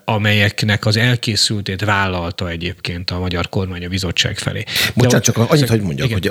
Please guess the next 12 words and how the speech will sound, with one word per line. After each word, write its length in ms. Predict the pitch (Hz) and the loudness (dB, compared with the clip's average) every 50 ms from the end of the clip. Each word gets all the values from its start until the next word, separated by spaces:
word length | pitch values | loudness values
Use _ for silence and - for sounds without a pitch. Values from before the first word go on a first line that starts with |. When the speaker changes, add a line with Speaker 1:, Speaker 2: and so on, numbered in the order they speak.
| - 127 | -4 -2
Speaker 2:
a 80 | 95 | 2
bizottságot 640 | 92 127 165 - 113 - - 101 90 82 85 85 - | 4 4 4 4 2 0 0 0 0 0 -2 -2 -2
mielőtt, 440 | - 87 85 87 92 85 - - - | 0 0 2 2 2 0 0 0 2
ö, 200 | 92 87 87 87 82 - - - - - - - - - - | 4 6 6 4 2 0 -6 -14 -14 -12 -12 -14 -14 -16 -12
ezért, 680 | - - 95 92 - 92 92 87 87 - - _ - | -4 0 0 2 2 0 0 -2 -2 -4 -6 _ -2
ö, 340 | - 87 85 87 87 82 85 85 80 - | 2 2 4 4 4 4 4 2 0 0
megrójuk, 760 | - 98 98 92 85 82 80 76 71 62 50 - - - - - _ _ _ _ | 2 4 4 4 4 2 0 -2 -2 -2 -2 -4 -6 -8 -14 -20 _ _ _ _
ha 180 | _ - - 87 | _ 0 2 2
az 140 | 85 85 80 | 2 2 2
Európai 600 | 123 165 208 185 113 98 78 - - 80 78 71 67 | 4 4 4 4 2 0 -2 -4 -2 -2 -2 0 0
Uniós 720 | 98 98 92 85 73 64 62 - - - - - - - - - - - _ | 2 2 2 2 2 2 2 2 2 2 2 0 -2 -4 -10 -20 -20 -12 _
köztisztviselők 1040 | - 117 113 - - 101 85 - 67 - - - 62 - - - - - - - - | 2 4 4 4 2 0 -2 -2 -2 -2 -2 -2 -2 -4 -6 -8 -8 -12 -14 -14 -14